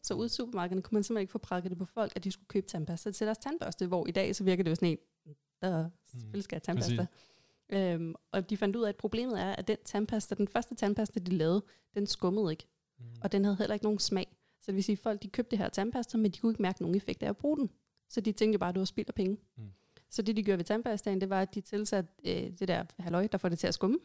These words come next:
Speaker 1: og så tilføjede de den her mintsmag, så man føler en friskhed i munden. Det er hverken det ene eller det andet, der er med til at gøre, at man har sunde tænder,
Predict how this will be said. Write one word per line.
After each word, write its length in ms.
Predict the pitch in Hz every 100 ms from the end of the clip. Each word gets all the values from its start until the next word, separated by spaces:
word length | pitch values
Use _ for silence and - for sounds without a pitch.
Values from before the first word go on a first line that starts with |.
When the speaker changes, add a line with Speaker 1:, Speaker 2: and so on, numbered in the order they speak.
| -
Speaker 1:
og 120 | 208
så 80 | 214
tilføjede 500 | - 214 202 208 175
de 160 | 185
den 140 | 180 170
her 80 | 170
mintsmag, 440 | 202 247 247 -
så 60 | 190
man 140 | 175
føler 380 | - - 233 208
en 120 | 175
friskhed 360 | - 180 - 170
i 20 |
munden. 280 | 160 - 165 - _ _ _ _ _ _
Det 60 |
er 40 | 190
hverken 300 | 190 202 226
det 260 | 202 -
ene 100 | 240
eller 120 | 262 202
det 120 | -
andet, 220 | 180 202
der 60 | 190
er 40 |
med 100 | 185
til 140 | - 185
at 100 | -
gøre, 120 | 170
at 100 | 170
man 100 | 170
har 60 |
sunde 300 | 175 190 196
tænder, 300 | 226 185 -